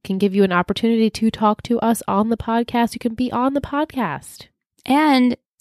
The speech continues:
Speaker 2: all of this goes to support us.
Speaker 1: Exactly.
Speaker 2: Which means so much to us. And then in return, you get all these goodies.
Speaker 1: Right. It's
Speaker 2: It's
Speaker 1: a win, win, win, win, win.
Speaker 2: And we love community.
Speaker 1: And we love you guys. And we love chatting and getting to know everyone that listens.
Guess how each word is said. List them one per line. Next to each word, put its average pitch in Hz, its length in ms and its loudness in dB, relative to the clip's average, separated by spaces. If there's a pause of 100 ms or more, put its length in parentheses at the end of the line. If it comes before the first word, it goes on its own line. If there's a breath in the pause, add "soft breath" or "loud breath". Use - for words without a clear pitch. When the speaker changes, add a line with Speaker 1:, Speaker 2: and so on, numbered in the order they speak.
(680)
Speaker 2:
all 220 220 2
of 233 80 0
this 214 480 0 (560)
goes 190 220 -2
to 190 60 -6
support 180 440 -4
us. 214 420 -2
Speaker 1:
Exactly. - 640 0
Speaker 2:
Which 196 180 -4
means 233 320 4
so 247 140 2
much 247 320 0
to 240 80 -2
us. 226 580 -4 (160)
And 185 80 -6
then 175 100 -4
in 170 60 -6
return, 196 300 -4
you 190 60 -4
get 185 100 -2
all 180 100 -6
these 175 160 -6
goodies. 202 460 -2 (200 soft breath)
Speaker 1:
Right. 349 380 2 (720)
It's 214 120 -2
Speaker 2:
It's 302 60 2
Speaker 1:
a - 20 4
win, 370 160 6
win, 370 180 4
win, 277 180 4
win, 170 200 -2
win. 147 260 -4 (100)
Speaker 2:
And 262 140 -2
we 269 120 0
love 208 200 0
community. 156 400 -6
Speaker 1:
And 254 100 0
we 294 140 0
love 277 240 4
you 240 100 2
guys. 202 400 2
And 196 160 -4
we 202 100 -2
love 208 260 0
chatting 196 500 -2
and 180 240 -6
getting 170 240 -2
to - 120 -10
know 160 140 -4 (140)
everyone 208 380 -2
that - 100 -8
listens. - 480 -10